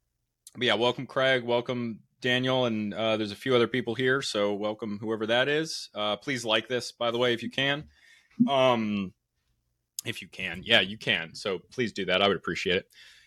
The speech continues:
Um, okay. Surrogate claims gay dads told her to terminate pregnancy at twenty-four weeks on finding out she had aggressive cancer and barred her from having baby prematurely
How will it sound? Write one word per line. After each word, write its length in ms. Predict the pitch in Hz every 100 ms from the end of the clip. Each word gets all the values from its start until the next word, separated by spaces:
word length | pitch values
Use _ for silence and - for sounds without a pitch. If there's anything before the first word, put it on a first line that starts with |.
| _ _ -
Um, 560 | 120 127 131 127 117 -
okay. 320 | 147 143 101 - _ _ _ _ _ _ _ - _ _ _ _ - -
Surrogate 460 | - 165 165 175
claims 520 | - 151 139 127 110 - 117
gay 240 | 139 143 151
dads 560 | 131 120 117 113 -
told 300 | - 127 123
her 100 | 127
to 80 | 113
terminate 560 | - - 139 143 139 -
pregnancy 720 | 123 117 113 - 110 101 101
at 180 | 101 -
twenty-four 580 | - 143 139 160 147
weeks 360 | 120 101 98 -
on 220 | - 107
finding 500 | 98 - 135 131 135
out 340 | 101 110 110 -
she 180 | 117
had 180 | 104 101
aggressive 580 | 98 92 107 117 - 117
cancer 500 | - 107 98 104 98
and 220 | 92 95
barred 280 | 104 110 110
her 140 | 113
from 180 | 110 110
having 360 | 98 98 104 95
baby 400 | 127 139 139 131
prematurely 1000 | - 143 165 180 - 147 127 123 120